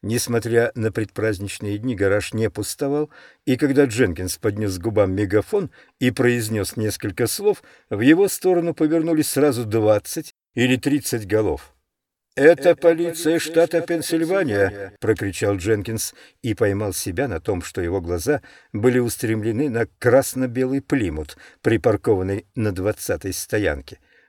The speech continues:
Внезапно ему почему-то стало холодно.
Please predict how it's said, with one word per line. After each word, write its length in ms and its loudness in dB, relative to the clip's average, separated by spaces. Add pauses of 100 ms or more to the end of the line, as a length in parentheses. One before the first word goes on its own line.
Внезапно 600 -4
ему 200 -6
почему-то 600 -8 (180)
стало 460 0
холодно. 520 -6